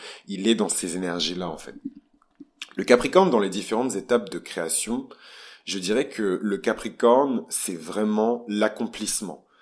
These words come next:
C'est le moment où vous étiez petit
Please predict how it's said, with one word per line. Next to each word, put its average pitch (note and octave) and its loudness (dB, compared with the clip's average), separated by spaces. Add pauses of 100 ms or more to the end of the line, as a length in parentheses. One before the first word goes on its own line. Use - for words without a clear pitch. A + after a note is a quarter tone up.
(140)
C'est - -4
le G#2+ 2
moment B2+ 4
où F#2+ -2 (340)
vous A2 -2
étiez C#3+ 2
petit A#2 -4